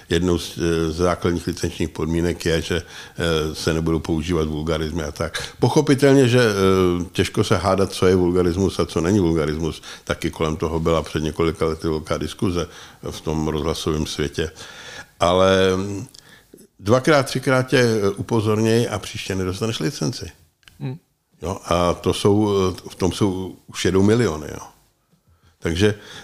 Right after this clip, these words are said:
Speaker 1: eh, samozřejmě jeden z těch největších problémů, eh, českého hip-hopu je, že,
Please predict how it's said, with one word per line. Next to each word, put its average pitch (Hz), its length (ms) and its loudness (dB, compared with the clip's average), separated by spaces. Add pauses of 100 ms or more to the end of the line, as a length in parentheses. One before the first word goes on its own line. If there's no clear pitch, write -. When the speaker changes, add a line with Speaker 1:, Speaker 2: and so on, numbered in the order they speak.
Speaker 1:
eh, 87 840 2 (460)
samozřejmě 113 500 4
jeden 107 200 6
z - 40 -6
těch 117 160 4
největších 101 400 4
problémů, 95 720 4
eh, 87 300 0
českého - 400 -2
hip-hopu 98 460 2
je, 101 220 6
že, 98 160 4